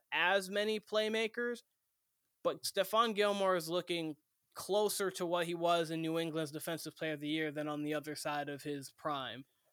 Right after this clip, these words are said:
We've got, obviously, Micah. You got DeMarcus Lawrence. Bland's been playing great at corner. Obviously, there's been a couple times he's gotten beat, but otherwise, five defensive touchdowns. He's playing great.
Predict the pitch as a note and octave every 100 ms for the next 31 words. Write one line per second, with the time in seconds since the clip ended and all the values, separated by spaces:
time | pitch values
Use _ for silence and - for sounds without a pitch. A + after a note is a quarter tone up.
0 | _ _ _ - D3 D#3 E3 C#3+ E3 F#3
1 | F#3 F#3+ F3+ F3 D#3+ D#3+ D3+ D3 E3 D#3+
2 | E3+ E3 D#3 D#3+ - D#3 D3 C#3+ - D#3
3 | D#3+ F3+ F3+ D#3 D#3+ E3+ E3+ D#3+ C3+ D#3+
4 | E3+ E3 D3 E3+ D#3+ D#3 D#3 D#3 E3 D#3+
5 | D#3+ D3 D#3 - D#3+ F#3 F3+ E3 D#3+ D3+
6 | D3+ D#3+ C#3 D3 D3+ D3 D3+ D#3 E3+ F3
7 | E3 D#3 - E3 E3 E3 E3 D#3+ D#3 E3+
8 | D#3+ E3 D#3+ E3 D3+ E3+ D#3 C#3+ D3+ D3